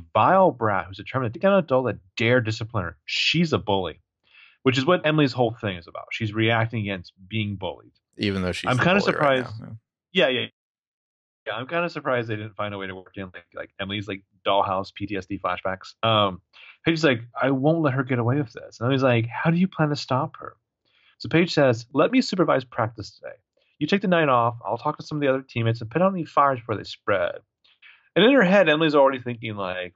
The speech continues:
Speaker 1: "Well, I'll go pick up some wine and, like, ravioli for Allison and I. Only
Speaker 2: Mm-hmm.
Speaker 1: Allison won't have the wine.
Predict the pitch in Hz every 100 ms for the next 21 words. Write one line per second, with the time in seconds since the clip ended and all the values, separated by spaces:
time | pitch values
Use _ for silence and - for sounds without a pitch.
0 | _ 175 156 220 202 165 160 - 147 143
1 | 160 180 165 90 87 92 110 123 127 120
2 | 120 131 98 107 104 123 143 - 98 80
3 | - - _ _ - 113 101 117 113 110
4 | 95 98 92 95 120 90 78